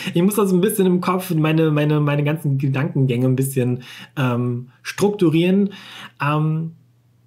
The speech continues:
ja. Wie gesagt, das Pack ist, ähm,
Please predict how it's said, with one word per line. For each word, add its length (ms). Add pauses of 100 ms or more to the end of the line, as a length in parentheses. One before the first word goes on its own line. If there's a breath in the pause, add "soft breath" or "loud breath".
(340)
ja. 280 (800 loud breath)
Wie 120
gesagt, 360
das 200
Pack 280 (120)
ist, 420
ähm, 960